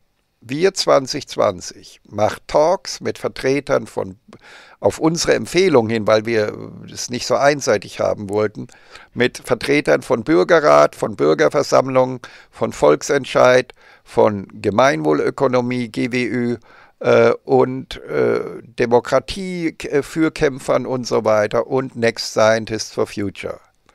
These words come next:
Stoppt das Jammern, löst das Problem. St-, st-, stoppt da-, äh, sch-, äh, löst das K-, Corona-Problem und alle anderen, indem wir an die Ursache gehen.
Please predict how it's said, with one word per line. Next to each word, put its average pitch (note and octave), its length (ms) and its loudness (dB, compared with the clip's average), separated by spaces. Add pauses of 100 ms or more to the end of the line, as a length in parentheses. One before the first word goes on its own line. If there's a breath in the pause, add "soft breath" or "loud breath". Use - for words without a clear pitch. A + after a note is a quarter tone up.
(1200 soft breath)
Stoppt - 400 4
das D#3+ 200 6
Jammern, B2 360 4
löst A2 340 0
das G#2+ 120 0
Problem. E2+ 920 -6 (1120)
St-, - 240 -16 (240)
st-, - 280 -16 (440)
stoppt - 420 -2
da-, - 120 0
äh, C3 220 -8
sch-, - 260 -14
äh, A#2 560 -6
löst A#2+ 400 -4
das A#2+ 220 0
K-, - 160 -14
Corona-Problem C#3 1040 -2
und A#2+ 180 -6
alle C#3 260 6
anderen, B2+ 440 0
indem A#2 380 -2
wir A#2+ 140 4
an A2+ 120 2
die A#2+ 140 -4
Ursache D3 680 4
gehen. F2 540 -6